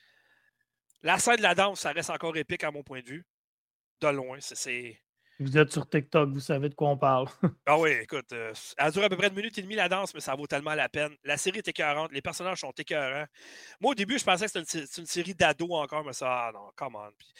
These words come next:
Speaker 1: pas, pas
Speaker 2: Un
Speaker 1: en tout.
Speaker 2: peu.
Speaker 1: Oui,
Speaker 2: Un
Speaker 1: un peu.
Speaker 2: peu,
Speaker 1: C'est
Speaker 2: mais
Speaker 1: du
Speaker 2: c'est correct.
Speaker 1: c'est
Speaker 2: C'est
Speaker 1: du Harry Potter version hardcore, je te dirais.
Speaker 2: Hey, je suis content que tu dises ça.
Speaker 1: Oui.
Speaker 2: J'ai une de mes
Speaker 1: Ouais.
Speaker 2: amies qui tripe sur Harry Potter, puis j'ai dit,
Speaker 1: Ouais.
Speaker 2: "Écoute, mercredi, je vois
Speaker 1: Ouais.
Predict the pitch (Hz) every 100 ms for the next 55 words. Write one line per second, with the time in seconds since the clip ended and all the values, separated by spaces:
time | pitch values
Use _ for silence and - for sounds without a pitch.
0 | - _ 175 - 226 190 143 190 170 131
1 | - _ _ 196 214 240 233 - 170 160
2 | 180 233 302 - - 147 151 170 180 240
3 | 170 180 156 151 139 - _ _ - -
4 | 151 143 240 233 233 233 240 240 214 190
5 | 202 180 - 185 170 156 131 135 208 196
6 | 151 - - 214 226 - 311 320 269 -
7 | 185 214 202 - - 294 285 190 190 220
8 | 226 233 226 220 226 262 - _ 160 180
9 | 240 240 220 208 180 214 202 226 196 165
10 | 151 151 196 196 175 - 165 160 160 214
11 | 190 185